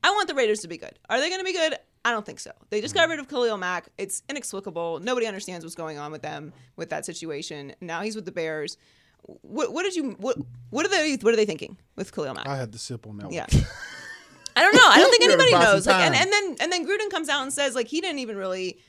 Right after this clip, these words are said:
Speaker 1: have that much of a say in, in the situation. And it's gonna be the test of time whether that trade works. Yeah, it is, actually.
Speaker 3: Yeah.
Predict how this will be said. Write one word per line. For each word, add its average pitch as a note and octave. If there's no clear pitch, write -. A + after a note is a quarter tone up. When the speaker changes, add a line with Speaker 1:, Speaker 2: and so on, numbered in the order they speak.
Speaker 1:
have G#3
that F#3
much F#3
of F#3+
a F3+
say F3
in, F3
in G3+
the F3+
situation. F3
And E3+
it's D#3+
gonna F3+
be E3+
the B3
test B3
of G#3
time A3
whether F3+
that F3+
trade F3+
works. -
Yeah, B3+
it G3+
is, A#3
actually. A#2+
Speaker 3:
Yeah. G#2